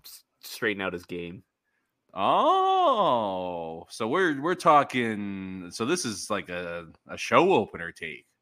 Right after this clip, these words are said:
Speaker 1: Yeah, I, I've just, uh, the past couple, like, since he's come back from injury, and I get you gotta have a little bit of a recovery time, like, you get an adjustment period after missing that much time off, but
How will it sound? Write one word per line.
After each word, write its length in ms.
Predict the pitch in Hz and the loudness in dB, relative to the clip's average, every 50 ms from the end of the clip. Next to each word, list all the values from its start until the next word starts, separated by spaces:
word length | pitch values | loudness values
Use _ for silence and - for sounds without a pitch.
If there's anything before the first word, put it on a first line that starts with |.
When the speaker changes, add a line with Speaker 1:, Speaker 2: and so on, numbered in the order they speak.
| _ _ _ _ _ _ _ _ _ - | _ _ _ _ _ _ _ _ _ -6
Speaker 1:
Yeah, 260 | 113 117 120 123 117 - | -2 0 2 2 0 2
I, 180 | - 117 139 147 - | 4 4 4 6 8
I've 220 | 131 147 170 175 | 8 8 8 6
just, 320 | 160 190 170 - - - - - - - | 4 0 0 0 -2 -10 -12 -8 -2 -2
uh, 40 | 170 135 - | -2 -2 -4
the 180 | - 123 127 143 | -6 -2 -2 -2
past 360 | - - 160 170 185 - - | 2 4 6 6 6 4 2
couple, 380 | - 175 170 160 175 165 143 117 | 2 2 2 2 2 0 2 4
like, 240 | 113 127 131 - - - _ | 4 4 2 2 -6 -18 _
since 240 | - - - 208 - | -8 -4 -4 -4 -4
he's 120 | 220 175 | -6 -10
come 180 | - - 202 180 | -6 -6 0 4
back 180 | 156 147 147 | 4 4 4
from 120 | - 127 120 | 2 -2 -2
injury, 280 | 143 120 113 107 120 | -2 -2 0 0 0
and 80 | 120 113 | 2 2
I 80 | 110 107 | 2 0
get 320 | 104 - 110 110 110 - - _ _ _ _ _ _ _ _ _ _ _ _ | 2 4 4 4 4 4 0 _ _ _ _ _ _ _ _ _ _ _ _
you 100 | 107 104 | -12 2
gotta 240 | 113 120 120 117 117 | 6 6 8 8 10
have 180 | 117 117 110 | 8 8 8
a 40 | 110 | 6
little 260 | 104 101 107 110 110 104 | 4 4 4 2 4 4
bit 140 | 107 104 | 4 4
of 100 | 107 101 | 4 4
a 80 | 101 101 | 2 0
recovery 480 | 101 98 - - 107 101 101 104 110 98 | -2 -2 -4 -2 0 0 0 0 -4 -4
time, 340 | - 113 107 107 107 107 | -2 0 2 2 2 0
like, 200 | 98 95 92 90 | -2 -4 -6 -6
you 80 | 98 92 | -8 -2
get 180 | 90 110 107 101 | 2 2 2 2
an 100 | 95 92 | 0 -4
adjustment 480 | 95 87 104 101 98 98 - 104 98 92 | -6 0 2 2 2 2 -2 -8 -10 -8
period 280 | - 110 104 104 101 | -6 -2 0 2 2
after 200 | 98 95 - 98 | 0 0 -2 -6
missing 320 | 90 90 90 90 - 113 107 | -6 -6 -8 -8 -8 -6 -6
that 120 | 104 104 | -4 -4
much 180 | 110 107 - - | -4 -4 -6 -2
time 260 | - 107 110 113 113 | -2 -2 0 0 2
off, 200 | 113 117 120 - - | 0 0 0 0 2
but 200 | 104 95 90 | 2 2 2